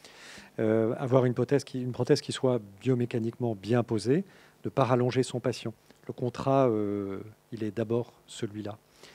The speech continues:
Quelque part, la voie d'abord, c'est un moyen, c'est pas une fin en soi. Le principe, c'est d'abord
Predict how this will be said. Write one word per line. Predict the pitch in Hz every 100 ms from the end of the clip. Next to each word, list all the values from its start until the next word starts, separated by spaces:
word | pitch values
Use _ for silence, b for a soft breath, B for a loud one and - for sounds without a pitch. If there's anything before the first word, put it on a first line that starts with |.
| b b b b
Quelque | - -
part, | - 156 127
la |
voie | 101 123
d'abord, | 123 120 160
c'est | - 123
un |
moyen, | 113 113 135 139 127 113
c'est | -
pas | 107 107
une | 104
fin | - -
en | 135
soi. | 127 -
Le | 113
principe, | - 113 - 135
c'est | 113
d'abord | 117 113 123